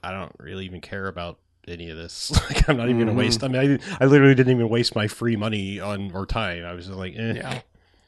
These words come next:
Speaker 1: Like, everything look, looks fine how it is.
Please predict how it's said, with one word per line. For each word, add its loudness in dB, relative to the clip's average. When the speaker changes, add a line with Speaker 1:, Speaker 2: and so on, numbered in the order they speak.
Speaker 1:
Like, -12
everything -6
look, -16
looks -10
fine -12
how -10
it -10
is. -12